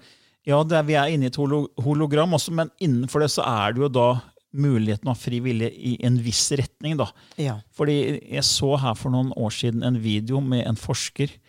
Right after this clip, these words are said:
Speaker 1: fra England som laget en B B C-dokumentar, dro til Berlin, eh, med et sånt sted hvor de forsker på hjernen, eh, for han ville se hvor mye fri vilje han hadde. Eh, så la han seg inn i en sånn skanner, og så fikk han beskjed om han fikk to trykkere, en,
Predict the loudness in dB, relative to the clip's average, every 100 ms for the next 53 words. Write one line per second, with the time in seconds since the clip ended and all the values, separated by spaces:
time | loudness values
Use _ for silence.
0 | _ _ _ _ -4 0 0 0 0 -2
1 | -2 0 0 -4 -8 -4 0 0 0 -2
2 | -2 -2 0 0 0 0 -4 -2 -2 0
3 | -2 -2 -2 0 0 -2 -4 -2 0 0
4 | 0 -2 -6 -6 -2 -2 -2 -6 -6 -4
5 | -4 -4 -2 -2 0 -4 -4 -6 -4 -6
6 | -2 0 0 -2 -6 -12 _ _ _ _
7 | -6 -4 0 0 0 -2 -2 -2 -2 -2
8 | 0 2 0 -2 -2 -2 0 0 0 -2
9 | -2 -4 -6 -10 -6 -4 -4 -2 -2 -2
10 | -2 -2 -2 -2 -2 0 0 0 -4 -10
11 | _ _ _ _ _ _ _ _ _ 2
12 | 4 4 2 -2 -2 -4 -2 -2 0 0
13 | 2 2 0 -4 -8 -4 -2 -2 -2 -4
14 | -2 -2 0 2 2